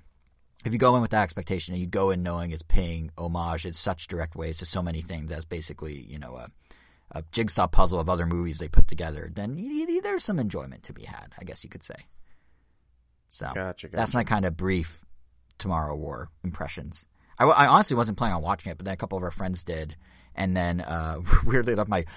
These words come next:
Speaker 1: my girlfriend's grandfather was like, "Hey, Jason, you like sci-fi stuff. You'll probably like this." So I was like, "All right, if these many people are casually watching it and one even likes it, I guess I should see what the deal is." So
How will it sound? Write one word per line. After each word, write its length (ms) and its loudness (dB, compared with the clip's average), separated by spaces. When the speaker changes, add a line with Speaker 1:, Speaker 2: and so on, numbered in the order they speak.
Speaker 1:
my 100 -4
girlfriend's 520 -2
grandfather 680 -4
was 120 -6
like, 140 -10
"Hey, 320 0
Jason, 260 -4
you 60 -4
like 120 -6
sci-fi 240 -8
stuff. 180 -6
You'll 80 -6
probably 220 -4
like 160 -8
this." 200 -6
So 80 -8
I 20 -4
was 80 -6
like, 160 -10
"All 80 -2
right, 160 -6
if 140 -10
these 200 -2
many 180 -2
people 280 -4
are 120 -4
casually 440 -6
watching 340 -10
it 120 -10
and 120 -12
one 160 -6
even 200 -6
likes 300 -12
it, 140 -16
I 100 -8
guess 240 -4
I 80 -2
should 300 -6
see 200 -8
what 140 -6
the 60 -14
deal 260 -10
is." 220 -16
So 200 -14